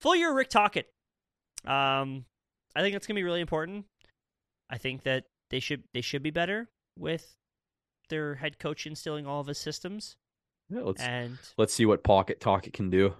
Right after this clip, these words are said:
Speaker 2: he's gonna get the boys fired up or not.
Speaker 1: it seems like they really like playing for him, and that's really important.
Speaker 2: Yeah.
Speaker 1: So,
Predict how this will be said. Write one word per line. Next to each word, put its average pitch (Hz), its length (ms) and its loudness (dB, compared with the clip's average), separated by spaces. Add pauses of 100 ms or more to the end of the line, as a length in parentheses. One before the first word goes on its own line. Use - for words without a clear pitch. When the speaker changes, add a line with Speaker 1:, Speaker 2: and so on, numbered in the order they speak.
(160)
Speaker 2:
he's 98 100 -10
gonna 98 160 2
get 92 100 0
the 98 80 0
boys 90 280 6
fired 85 280 4
up 82 160 0
or 98 60 0
not. 82 260 2 (640)
Speaker 1:
it 170 100 -6
seems 240 220 -4
like 294 140 2
they 233 100 4
really 180 180 4
like 139 180 2
playing 123 220 -6
for - 160 -10
him, - 100 -10
and 120 80 -10
that's 120 200 -10
really 127 160 -12
important. - 420 -14
Speaker 2:
Yeah. 202 100 2
Speaker 1:
So, - 220 -10